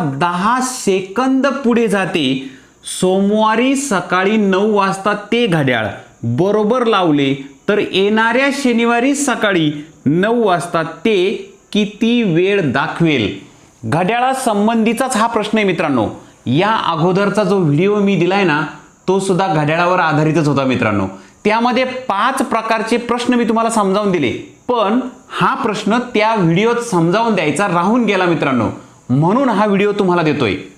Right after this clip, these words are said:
तर ज्या मित्रांनी मागचा व्हिडिओ पाहिला असेल ना, त्या सर्वांना लक्षात येईल की हा प्रश्न त्या व्हिडिओत मी घेतला नाही, तो राहून गेला माझ्याकडून.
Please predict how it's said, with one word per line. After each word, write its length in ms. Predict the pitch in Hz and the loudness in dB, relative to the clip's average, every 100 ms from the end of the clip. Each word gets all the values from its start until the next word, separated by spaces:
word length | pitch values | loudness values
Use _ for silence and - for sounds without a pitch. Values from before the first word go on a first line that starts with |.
| _ 233 | _ -4
तर 120 | 247 | 0
ज्या 440 | 165 123 202 233 | 0 0 0 0
मित्रांनी 560 | 262 247 247 226 226 254 | 0 -2 -2 -2 0 0
मागचा 500 | 220 185 185 - 247 | 0 -2 -4 -4 -2
व्हिडिओ 260 | 240 240 | 2 2
पाहिला 320 | 240 220 220 226 | 2 0 2 0
असेल 260 | 226 262 | 0 0
ना, 220 | 247 196 196 - - - - | 0 0 -2 -8 -16 -8 -4
त्या 120 | 233 | -2
सर्वांना 640 | 233 208 202 247 262 277 | 0 0 2 2 2 2
लक्षात 380 | 277 247 254 208 | 0 0 0 2
येईल 260 | 196 185 - - - | 2 0 -6 -18 -6
की 80 | 202 | -4
हा 260 | 160 208 | 0 -2
प्रश्न 420 | 269 226 202 190 180 208 - | 0 -2 -2 0 0 0 -2
त्या 120 | 208 | 0
व्हिडिओत 280 | 190 190 190 | 2 2 2
मी 140 | 208 | 2
घेतला 360 | 151 147 165 160 | 2 2 2 2
नाही, 200 | 127 98 - - | 0 -2 -6 -4
तो 80 | 262 | -2
राहून 320 | 226 220 262 | 0 0 2
गेला 220 | 240 220 196 | 0 0 0
माझ्याकडून. 500 | 180 165 135 123 | 0 0 0 0